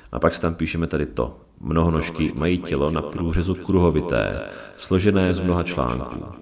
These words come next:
Na každém článku jsou dva páry končetin. Jsou většinou bíložravé.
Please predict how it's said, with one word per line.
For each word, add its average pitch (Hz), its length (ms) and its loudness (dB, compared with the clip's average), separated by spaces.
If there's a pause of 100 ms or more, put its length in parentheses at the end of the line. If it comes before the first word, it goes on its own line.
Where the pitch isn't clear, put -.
(300)
Na - 80 -6
každém 95 360 2
článku 65 680 -2 (280)
jsou 67 760 0
dva 80 240 4
páry 76 380 0
končetin. 69 560 -6 (500)
Jsou 113 360 4
většinou 80 480 0
bíložravé. 67 720 -2